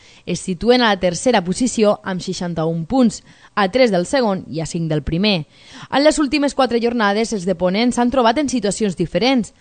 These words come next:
Han puntuat en aquestes i fins i tot en una més. A l'última van empatar u a u davant el Gandesa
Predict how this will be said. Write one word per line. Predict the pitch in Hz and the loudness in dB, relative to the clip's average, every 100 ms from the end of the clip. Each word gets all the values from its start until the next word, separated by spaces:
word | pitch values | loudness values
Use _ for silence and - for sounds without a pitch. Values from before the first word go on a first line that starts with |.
| _ - | _ -2
Han | 226 247 | 0 2
puntuat | 311 240 202 247 - | -2 0 2 2 0
en | 180 151 | -6 -6
aquestes | 147 254 254 349 370 - | -2 -2 0 -2 -4 -4
i | 175 170 | -10 -6
fins | 180 165 | -6 -6
i | 165 | -2
tot | 233 311 - | 0 0 -4
en | 170 165 | -10 -6
una | 175 170 | -4 -2
més. | 226 214 - - _ _ - | 0 -2 -4 -16 _ _ -14
A | - 160 | -4 2
l'última | 247 254 294 294 | 2 2 0 2
van | 247 214 | 2 2
empatar | 214 262 240 202 | 0 0 2 4
u | 233 | 4
a | 240 | 4
u | 185 | 2
davant | 175 170 190 | 0 -2 -2
el | 233 | 0
Gandesa | 269 247 190 - 208 | 0 2 0 -2 -6